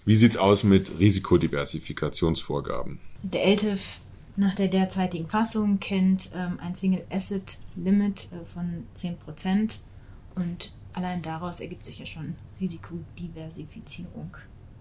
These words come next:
Speaker 1: Also okay, ein, ein stark diversifizierter Fonds, also derzeit klar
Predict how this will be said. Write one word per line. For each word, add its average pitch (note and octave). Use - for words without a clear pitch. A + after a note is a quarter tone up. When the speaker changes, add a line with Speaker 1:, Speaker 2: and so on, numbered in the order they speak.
Speaker 1:
Also D#2
okay, F2+
ein, F2
ein F#2
stark G2+
diversifizierter G2
Fonds, G#2+
also G2
derzeit F#2
klar F2